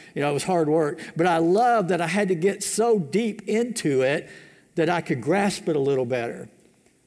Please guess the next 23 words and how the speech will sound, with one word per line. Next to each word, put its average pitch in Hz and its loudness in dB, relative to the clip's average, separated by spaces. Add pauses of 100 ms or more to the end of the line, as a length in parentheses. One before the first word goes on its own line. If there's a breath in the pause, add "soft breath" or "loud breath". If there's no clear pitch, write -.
because 170 -2
it 156 -6
helped 233 -2
me 226 0
have 185 0
a 160 0
much 190 -2
better 180 0
perspective 170 -2
on 160 -2
love 160 0 (240 loud breath)
very 202 2
early 196 0
on 170 -2
in 165 -4
our 156 -2
married 180 0
life. 143 0
It 165 -8
helped 208 -2
me 190 2 (160 loud breath)
understand 180 0
more 175 0